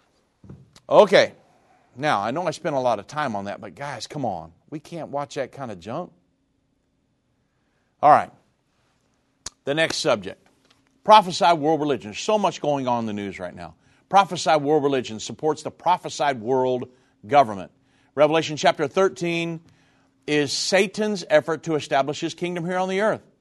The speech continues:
Revelation thirteen, one through eight is devoted to the world government, the seven-headed, ten-horned beast, and the leader of that world government, the Antichrist,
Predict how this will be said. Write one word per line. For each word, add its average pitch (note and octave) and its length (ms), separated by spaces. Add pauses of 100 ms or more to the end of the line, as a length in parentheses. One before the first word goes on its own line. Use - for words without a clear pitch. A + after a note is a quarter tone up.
(220)
Revelation D#3+ 440
thirteen, G3+ 440
one D3 180
through B2 240
eight A3+ 340 (360)
is C3+ 180
devoted C3 440
to D3+ 100
the A#2+ 100
world A2+ 340
government, G#3 460 (540)
the A2 100
seven-headed, D#3+ 560
ten-horned G3 400
beast, G3+ 400 (840)
and E3+ 480
the E3+ 140
leader F#3 560
of D3 220
that D3+ 160
world D3+ 300
government, D3+ 460
the D#3+ 240
Antichrist, G#2 920